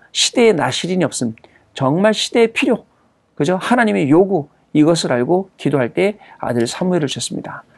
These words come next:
자, 그 그릇이 어떤 그릇이었냐? 이 아들을 성전으로 보내서 크게 하고 그것도 언약궤 옆에 누워서 자게 하고 그때에 하나님의 음성이 들리고 그날 이후로 여호와 영이 충만하고, 자, 이렇게 되는 겁니다.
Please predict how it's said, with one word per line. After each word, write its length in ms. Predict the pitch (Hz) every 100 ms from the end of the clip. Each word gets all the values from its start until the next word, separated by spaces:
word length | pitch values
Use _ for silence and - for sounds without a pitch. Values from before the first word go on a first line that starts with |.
| _ _ -
자, 320 | 143 123 -
그 140 | - 165
그릇이 200 | 160 160
어떤 220 | 123 202
그릇이었냐? 540 | 208 180 131 156 156 113 _ _ _ -
이 120 | 160
아들을 480 | 135 135 175 226 - _ -
성전으로 580 | - 220 208 185 165
보내서 320 | 127 127 123 120
크게 220 | 175 131
하고 360 | 123 190 226 _ _ -
그것도 500 | 123 127 196 214 _ _ -
언약궤 400 | 131 139 - 123
옆에 220 | 107 113
누워서 480 | 110 110 160 196 - _ _ _
자게 320 | - 131 107
하고 340 | 92 107 123 - _ -
그때에 480 | 147 151 170 233 - _ -
하나님의 500 | - 254 208 196 180
음성이 380 | 143 131 120 113
들리고 440 | 110 110 110 113 _ _ _ -
그날 300 | 156 160 151
이후로 420 | 180 151 151 135
여호와 220 | 131 131
영이 300 | 117 147 185
충만하고, 580 | - 180 131 107 - - _ _ _ _
자, 220 | - - -
이렇게 300 | - 196 240
되는 180 | 180 -
겁니다. 460 | - - - -